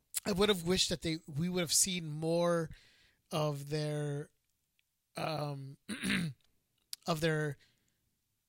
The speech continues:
adventures as the Umbrella Academy, because in, in, when the,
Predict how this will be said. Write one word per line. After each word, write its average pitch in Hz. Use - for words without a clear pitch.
adventures 165
as 165
the 151
Umbrella 143
Academy, 131
because 185
in, 185
in, 180
when 170
the, 170